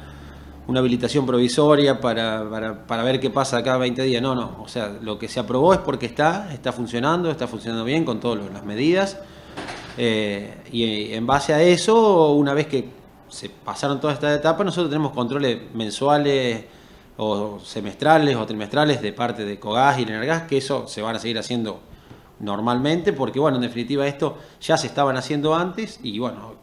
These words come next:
si bien sucedió un, algo que estaba totalmente inesperado, eh, lo que está puesto ahora está todo, absolutamente todo controlado.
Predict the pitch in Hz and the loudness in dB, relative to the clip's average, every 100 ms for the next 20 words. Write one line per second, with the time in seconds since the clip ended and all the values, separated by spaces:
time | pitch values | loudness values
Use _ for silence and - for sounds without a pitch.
0 | - - - - - - 110 110 120 123 | -20 -20 -20 -20 -20 -14 -6 -4 -2 -4
1 | 110 113 123 127 117 117 123 110 104 120 | -4 0 0 0 -2 -2 -2 -2 -6 -6
2 | 120 117 113 107 120 131 123 113 104 127 | -6 -6 -8 -6 -4 -4 -6 -8 -8 -4
3 | 143 151 185 - - - - - - 101 | 0 0 -2 -8 -20 -20 -20 -16 -8 -6
4 | 101 92 101 - - - - - - 110 | -6 -12 -18 -20 -20 -20 -20 -20 -4 -4
5 | 104 107 131 127 - - - 135 131 135 | -4 -2 0 0 -6 -18 -6 -4 0 0
6 | 151 165 127 - 123 120 104 98 - 139 | 2 2 -2 -2 0 0 -2 -6 -2 0
7 | 123 104 120 123 120 131 123 120 120 117 | 0 -4 -6 -6 -4 -6 -4 -6 -4 -6
8 | 104 104 120 - | -6 -6 -4 -6